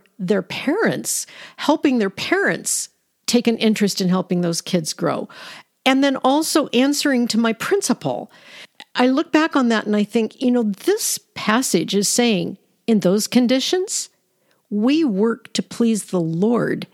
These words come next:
It makes a huge difference in how we conduct our work and how we see the people we're serving if we're realizing our real boss is the Lord Jesus.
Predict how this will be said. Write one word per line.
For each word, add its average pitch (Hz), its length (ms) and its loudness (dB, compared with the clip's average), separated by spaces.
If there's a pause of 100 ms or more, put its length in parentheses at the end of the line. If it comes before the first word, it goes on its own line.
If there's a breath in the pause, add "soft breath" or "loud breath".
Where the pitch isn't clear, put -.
(140)
It 226 100 0
makes 254 240 0
a 262 60 2
huge 277 580 2
difference 175 400 -2
in 202 160 0
how 220 180 2
we 202 140 0
conduct 202 500 -2
our 196 120 2
work 190 260 -2
and 196 100 0
how 214 100 2
we 202 140 0
see 269 320 0
the 285 80 0
people 202 400 0
we're 175 140 0
serving 269 640 -2 (420 soft breath)
if 220 180 -2
we're 214 140 2
realizing 208 640 0 (400 loud breath)
our 196 120 4
real 226 600 2
boss 170 640 -2
is 185 240 -2
the 180 140 -2
Lord 196 360 0
Jesus. - 760 -2